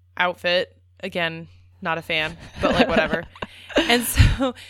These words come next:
Speaker 1: she's taken off her velvet outfit. She's putting back on her P K garb. She's putting back on her P K weapon.
Speaker 2: Mm-hmm.
Speaker 1: And then she sees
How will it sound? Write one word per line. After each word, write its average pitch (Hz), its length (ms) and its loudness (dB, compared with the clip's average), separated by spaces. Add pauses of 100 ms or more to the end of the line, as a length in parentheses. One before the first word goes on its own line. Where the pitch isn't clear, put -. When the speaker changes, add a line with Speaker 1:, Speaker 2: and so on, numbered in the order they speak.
(120)
Speaker 1:
she's - 160 -14
taken 285 240 0
off 294 100 -2
her 277 100 -4
velvet 220 300 -4
outfit. 180 340 -4
She's 175 200 -14
putting 220 260 -8
back 214 220 -4
on 196 140 -6
her 185 120 -10
P 196 180 -10
K 185 200 -4
garb. 170 360 0
She's - 220 -12
putting 226 320 -4
back 202 220 -2
on 190 140 -6
her 180 100 -8
P 190 160 -14
K 175 160 -4
weapon. 160 640 -6 (180)
Speaker 2:
Mm-hmm. 196 360 -2 (260)
Speaker 1:
And 208 160 -4
then 214 420 -6
she - 260 -8
sees 233 560 -6